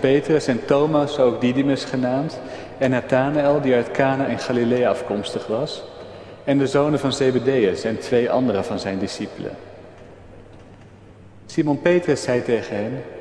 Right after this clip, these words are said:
"Ik ga vissen." Zij zeiden tegen hem: "Wij gaan met u mee." Ze gingen naar buiten en gingen meteen aan boord van het schip. En in die nacht vingen ze niets.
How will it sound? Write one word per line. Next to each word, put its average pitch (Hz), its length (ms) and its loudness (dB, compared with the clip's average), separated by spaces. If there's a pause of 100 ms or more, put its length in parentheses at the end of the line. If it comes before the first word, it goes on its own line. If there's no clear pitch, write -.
(240)
"Ik 175 180 0
ga 147 160 0
vissen." 190 420 -2 (1300)
Zij 117 180 0
zeiden 120 320 0
tegen 110 340 -2
hem: 117 160 -2
"Wij 127 120 2
gaan 139 220 -2
met 127 140 -2
u 117 80 0
mee." 117 280 -2 (1200)
Ze - 160 -8
gingen 147 280 0
naar 120 140 4
buiten 135 400 2
en 104 100 -2
gingen 131 280 -2
meteen 156 420 0
aan 120 200 0
boord 139 200 2
van - 160 -4
het 117 120 -2
schip. - 280 -2 (720)
En 117 160 -2
in 113 120 0
die 110 120 -2
nacht 131 280 -4
vingen 135 300 0
ze 120 120 -4
niets. 113 400 -4